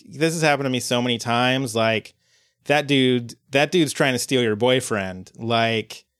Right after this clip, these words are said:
she's, she's using all these, like, words, like, Troy and Abed are in a sort of romantic relationship. But it also does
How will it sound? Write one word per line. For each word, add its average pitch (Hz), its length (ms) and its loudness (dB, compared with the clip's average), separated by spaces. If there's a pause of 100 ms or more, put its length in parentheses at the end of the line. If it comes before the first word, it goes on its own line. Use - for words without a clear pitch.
(320)
she's, 180 500 0
she's 185 260 2
using 170 280 2
all 156 120 4
these, 139 220 2
like, 123 640 -2
words, 120 680 -2
like, 110 240 -2
Troy 123 220 -2
and 117 120 0
Abed 113 320 -2
are 110 140 -2
in 110 160 -4
a 104 100 -6
sort 107 240 -4
of 104 120 -6
romantic 107 540 -6 (120)
relationship. 107 760 -4 (840)
But 156 200 2
it 170 100 0
also 240 340 2
does 190 540 0